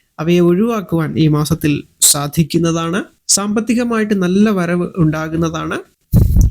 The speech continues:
ബിസിനസ്സിൽ അധിക ലാഭം, തൊഴിൽ രംഗത്ത് അല്ലെങ്കിൽ കർമ്മ മേഖലയിൽ പുരോഗതി, ഇതെല്ലാം ഈ മകരമാസത്തിൽ മേടരാശിക്കാർക്ക്, അശ്വതി, ഭരണി, കാർത്തിക കാൽ നക്ഷത്ര ജാതർക്ക് ഉണ്ടാകുന്നതാണ്. അതുപോലെ പുതിയ ബിസിനസ്സൊക്കെ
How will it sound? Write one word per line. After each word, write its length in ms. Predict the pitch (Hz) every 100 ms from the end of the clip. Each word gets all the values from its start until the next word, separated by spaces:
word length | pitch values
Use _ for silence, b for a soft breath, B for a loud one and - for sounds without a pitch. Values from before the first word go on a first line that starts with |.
| 180
ബിസിനസ്സിൽ 400 | 185 202 185 180 - - 165
അധിക 280 | 170 170 165
ലാഭം, 340 | 151 156 165 233 302 - _ _
തൊഴിൽ 220 | 202 208 233 208
രംഗത്ത് 340 | 180 185 160 -
അല്ലെങ്കിൽ 260 | 170 175 180 180
കർമ്മ 320 | 185 208 220
മേഖലയിൽ 440 | 190 180 190 180 175 165
പുരോഗതി, 480 | 160 175 170 185 214 - 175
ഇതെല്ലാം 400 | 165 165 175 196 302 -
ഈ 40 | 156 147
മകരമാസത്തിൽ 680 | 147 160 151 147 147 175 254 349 b b _ - 156
മേടരാശിക്കാർക്ക്, 920 | 170 214 262 262 156 - 165 - - - 175
അശ്വതി, 360 | - 254 226 214 175
ഭരണി, 260 | 175 175 -
കാർത്തിക 380 | 156 - 160 151 147
കാൽ 160 | 143 147 - 160
നക്ഷത്ര 360 | 151 - 180 165 147
ജാതർക്ക് 460 | 139 139 143 143 220 165
ഉണ്ടാകുന്നതാണ്. 760 | 147 139 139 143 - - - 160 - _ - 247
അതുപോലെ 420 | 311 240 165 180 - - - _ - -
പുതിയ 300 | 214 233 226 214 196 190
ബിസിനസ്സൊക്കെ 560 | - 269 269 233 214